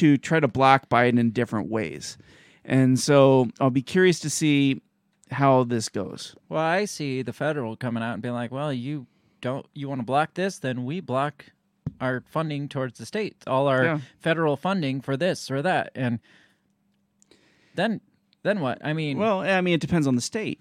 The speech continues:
Speaker 1: I
Speaker 2: Mm-hmm.
Speaker 1: mean, a state like Florida or Texas could be like, "All right, well, fuck off."
Speaker 2: Basically,
Speaker 1: Right?
Speaker 2: yeah.
Speaker 1: <laughs>
Speaker 2: Right.
Speaker 1: So, um, other states like, I don't know, Idaho or Wyoming, I don't know, maybe they equally can say, "Fuck off." I don't know. But
Speaker 2: I don't know.
Speaker 1: I,
Speaker 2: Yeah.
Speaker 1: I, I think, it, again, I, I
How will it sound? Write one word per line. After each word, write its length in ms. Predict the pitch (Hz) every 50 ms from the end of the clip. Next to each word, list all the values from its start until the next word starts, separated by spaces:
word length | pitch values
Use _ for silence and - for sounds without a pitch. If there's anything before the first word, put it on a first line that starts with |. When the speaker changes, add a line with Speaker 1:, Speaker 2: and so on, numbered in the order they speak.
| -
Speaker 1:
I 40 | -
Speaker 2:
Mm-hmm. 80 | 131 131
Speaker 1:
mean, 200 | 131 127 127 123
a 140 | 113 107 117
state 280 | - - 147 143 135
like 240 | 117 123 120 107 -
Florida 400 | - - 151 196 240 240 165 123
or 160 | 127 131 131
Texas 400 | 120 - 180 202 - - 147 127 -
could 140 | - 120
be 80 | 120 123
like, 180 | 117 113 - -
"All 60 | 127
right, 200 | 156 175 160 160
well, 100 | 160 151
fuck 240 | 147 - 147 156 -
off." 360 | - 208 165 101 - - - _ _ _ _ _ _
Speaker 2:
Basically, 340 | - 123 127 117 - - 123
Speaker 1:
Right? 260 | 120 127 160 214 - - - -
Speaker 2:
yeah. 460 | 151 104 117 - 214 214 - - 214
Speaker 1:
<laughs> 0 |
Speaker 2:
Right. 160 | 175 156 147
Speaker 1:
So, 340 | 165 185 175 165 151 135 - - - - - - - - _ _ _ _ -
um, 240 | 135 131 127 127 -
other 220 | - 156 160 185
states 400 | 165 - - 170 160 165 - -
like, 240 | 165 151 143 131 -
I 120 | 123 131 147
don't 100 | 151 135
know, 180 | 135 139 139 -
Idaho 500 | - 127 139 147 147 135 131 131 139 139
or 140 | 147 139 123
Wyoming, 560 | 120 123 123 127 139 143 143 139 143 143 127
I 140 | 95 117 127
don't 120 | 139 156
know, 140 | 139 127 131
maybe 260 | 127 120 120 117 131
they 100 | 123 127
equally 500 | 131 120 - 135 135 - - 123 123 120
can 160 | 117 - 117
say, 180 | 113 - - 117
"Fuck 260 | 110 - 92 - -
off." 240 | - 71 80 - -
I 80 | - 123
don't 120 | 127 120
know. 180 | 127 123 - - _ -
But 200 | 143 127 110 143
Speaker 2:
I 40 |
don't 120 | 131 127 147
know. 120 | 151 113 104 - - _ -
Speaker 1:
I, 100 | - 175
Speaker 2:
Yeah. 100 | 180 - - 185 190 185 -
Speaker 1:
I, 60 | 185
I 60 | 175
think, 260 | - - 196 185 -
it, 220 | 190 180 165 147 -
again, 400 | - 156 143 202 220 214 147 113 -
I, 200 | - 131 127 - -
I 180 | 110 135 131